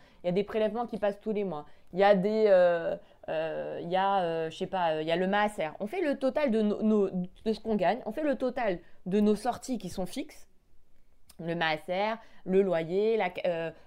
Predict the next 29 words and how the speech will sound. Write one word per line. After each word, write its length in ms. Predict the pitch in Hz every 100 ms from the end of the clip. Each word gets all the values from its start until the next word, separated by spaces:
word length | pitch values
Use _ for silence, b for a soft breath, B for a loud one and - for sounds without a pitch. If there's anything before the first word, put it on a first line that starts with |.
| B
le 280 | 185 190 185
prélèvement 520 | - 185 175 175 180
de 40 |
la 80 | 180
carte 220 | 165 170
Navigo, 500 | 180 160 165 170 247
le, 260 | 240 196 190 -
tout 120 | -
ça, 260 | 226 262 571 -
on 100 | 190
fait 140 | 320
le 160 | 302 233
total, 320 | 196 190 311 453 b b b
on 80 | 214
voit 200 | 262 359
ce 80 | -
qui 100 | 285
nous 120 | 226
reste. 380 | 180 180 - - - - - - -
Il 80 | 170
reste, 220 | 185 -
par 120 | 151
exemple, 280 | 147 160 214
je 60 |
sais 60 | 160
pas, 140 | 147
cinq 160 | 139 170
cents 180 | 196 208
euros. 220 | 160 139